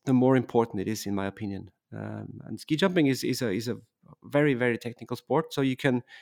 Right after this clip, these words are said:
it's not so, it's physical, of course. You have to have, uh, power to, to leave the takeoff, uh, to jump as high as possible from the takeoff. But it's not necessarily the guy jumping highest, jumping longest.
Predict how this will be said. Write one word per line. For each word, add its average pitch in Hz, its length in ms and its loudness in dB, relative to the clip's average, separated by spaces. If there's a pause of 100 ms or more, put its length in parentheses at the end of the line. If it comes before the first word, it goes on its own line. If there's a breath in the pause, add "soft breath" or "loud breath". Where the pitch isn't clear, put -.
(260 loud breath)
it's - 180 -4
not 156 180 6
so, 147 340 2
it's - 200 -4
physical, 143 420 2
of 139 120 4
course. 175 340 4
You 131 80 0
have 123 180 2
to 120 120 -2
have, 107 260 -4
uh, 107 140 -2
power 127 420 4 (260)
to, 120 220 -2
to 113 320 -6
leave 117 240 -2
the 113 80 -4
takeoff, 120 640 -4
uh, 120 320 -2
to 120 100 -4
jump 127 320 2
as 123 100 -4
high 120 120 4
as 113 100 -2
possible 110 340 -6
from 110 180 -4
the 98 60 -8
takeoff. 120 420 -6 (480 loud breath)
But 147 120 8
it's 147 180 2
not 160 200 4
necessarily 139 680 4
the 127 100 0
guy 127 260 0
jumping 135 360 0
highest, 120 540 0
jumping 123 320 0
longest. 143 460 2